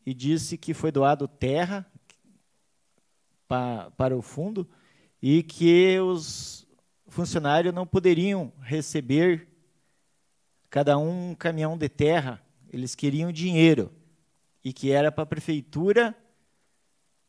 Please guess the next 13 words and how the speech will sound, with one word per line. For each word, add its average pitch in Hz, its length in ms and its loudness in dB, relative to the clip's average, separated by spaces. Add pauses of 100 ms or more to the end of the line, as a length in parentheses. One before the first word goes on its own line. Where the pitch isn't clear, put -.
(120)
tomar 147 340 0
uma 165 120 0
atitude 190 640 -4
porque 180 300 -6
eles 170 340 -6
não 156 180 -8
queriam 170 400 -6
a 175 80 0
terra, 123 340 -4
eles 123 240 -8
queriam 147 400 -8
o 160 80 -2
dinheiro. 139 500 -6